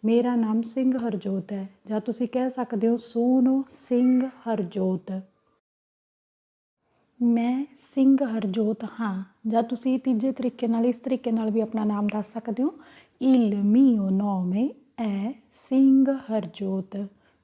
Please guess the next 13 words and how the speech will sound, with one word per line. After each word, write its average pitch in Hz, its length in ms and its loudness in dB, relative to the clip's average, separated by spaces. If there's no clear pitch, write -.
"ਮੇਰਾ 202 420 2
ਨਾਮ 208 400 2
ਹਰਜੋਤ 202 760 -6
ਸਿੰਘ 226 400 0
ਹੈ।" 190 280 -4
"Il 196 240 0
mio 240 720 4
nome," 185 360 -2
ਕਹਿਣ 196 240 -4
ਦਾ 214 80 -2
ਭਾਵ 220 360 -4
ਮੇਰਾ 190 380 0
ਨਾਮ 202 300 0